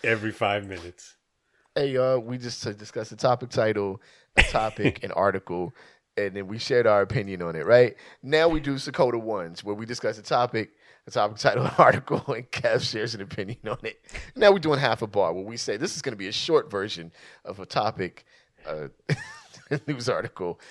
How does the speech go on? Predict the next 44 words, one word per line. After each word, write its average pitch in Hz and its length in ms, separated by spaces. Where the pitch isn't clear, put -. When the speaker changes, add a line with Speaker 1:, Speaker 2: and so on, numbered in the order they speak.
Speaker 2:
and 87 120
our 71 100
opinion 60 320
on - 140
it. - 80
All - 100
right. - 60
Speaker 1:
Ugh. 80 120
Speaker 2:
I 127 80
shouldn't 180 320
be, 143 160
I'm 233 180
the 294 80
one 226 160
who's 165 120
coming 139 280
up 110 140
with 104 100
these, 87 220
by 80 160
the 82 80
way. 78 160
So 107 140
when 127 100
I'm 156 140
dissing 151 360
them, 87 140
I'm 147 100
actually 117 260
dissing 95 380
my 85 200
own, 80 360
my - 80
own - 80
Speaker 1:
<laughs> - 160
Speaker 2:
additions - 560
to - 80
the - 120
show, - 60
to - 60
the - 100
show. - 1200
<laughs> 156 80
All - 60